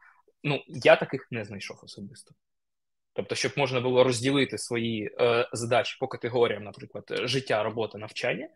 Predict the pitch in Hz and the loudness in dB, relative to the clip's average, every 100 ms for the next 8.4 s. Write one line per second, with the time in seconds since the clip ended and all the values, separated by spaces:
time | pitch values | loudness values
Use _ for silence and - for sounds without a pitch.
0 | _ - _ 127 135 131 196 185 240 392 | _ -20 _ 2 4 4 2 2 2 2
1 | 247 156 170 220 135 165 - - 156 139 | 2 0 0 -2 -4 -4 -4 -6 -4 -2
2 | 110 107 131 - - 123 - 120 113 107 | -2 -4 -6 -6 -6 -6 -2 0 2 -2
3 | - 120 110 - _ _ _ - 117 - | 2 2 2 -4 _ _ _ -2 -2 -2
4 | - 123 - 117 - 127 - 226 151 151 | -4 -4 0 -2 -2 -8 -6 -4 -4 -4
5 | 135 113 - - 262 117 113 113 113 117 | -6 -10 -12 -12 0 4 6 4 2 -2
6 | - - 190 175 135 - 120 151 214 190 | 0 10 12 12 8 2 -2 0 2 4
7 | 151 123 123 - 151 131 110 110 107 127 | 4 2 0 -4 -4 -2 -4 -4 -4 -2
8 | 127 107 - 107 | -2 -2 -4 -6